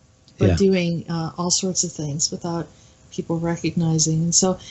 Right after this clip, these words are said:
Speaker 1: here again is the illusion. So that's the illusion part.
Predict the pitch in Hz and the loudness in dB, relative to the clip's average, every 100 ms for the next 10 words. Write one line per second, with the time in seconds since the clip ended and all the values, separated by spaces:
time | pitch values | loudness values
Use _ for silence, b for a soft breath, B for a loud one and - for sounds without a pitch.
0 | B - 214 202 180 202 190 165 165 - | B 0 4 4 6 4 4 2 0 -2
1 | - - 170 185 175 190 196 180 165 b | -4 -12 0 2 4 6 4 2 -2 b
2 | b - 185 185 202 - 196 180 190 202 | b 0 2 4 2 2 0 4 6 6
3 | 202 170 165 160 | 4 0 -4 -4